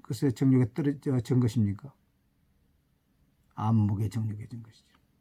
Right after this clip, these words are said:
사단 마귀는요, 우리를 위협도 하지만은 우리의 마음속에 우리 약한 부분을 파고들어서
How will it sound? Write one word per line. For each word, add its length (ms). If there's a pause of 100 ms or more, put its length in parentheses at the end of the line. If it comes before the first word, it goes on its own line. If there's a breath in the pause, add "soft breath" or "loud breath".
(880 soft breath)
사단 340
마귀는요, 720 (280)
우리를 320
위협도 400
하지만은 640 (480)
우리의 240
마음속에 1000 (800)
우리 180
약한 420
부분을 300
파고들어서 920